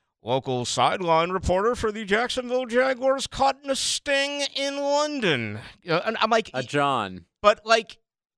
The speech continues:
Speaker 1: yeah, I was like, "You gotta be kidding me here. What did you, out of the conversation that we were having, what did you not understand about me wanting to have some cocktails and have a good time?"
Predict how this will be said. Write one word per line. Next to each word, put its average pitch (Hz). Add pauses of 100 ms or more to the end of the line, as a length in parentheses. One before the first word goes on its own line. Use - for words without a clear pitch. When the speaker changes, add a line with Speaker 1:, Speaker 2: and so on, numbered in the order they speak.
(180)
Speaker 1:
yeah, 262
I 262
was 233
like, 226
"You 247
gotta 233
be 147
kidding 330
me 139
here. 95 (540)
What 220
did 285
you, 254 (960)
out 220
of 240
the 220
conversation 277
that 208
we 202
were 170
having, 147 (520)
what 240
did 220
you 226
not 196
understand 196
about 160
me 220 (300)
wanting 202
to 175
have 196
some 156
cocktails 190
and 156
have 208
a 190
good 175
time?" 170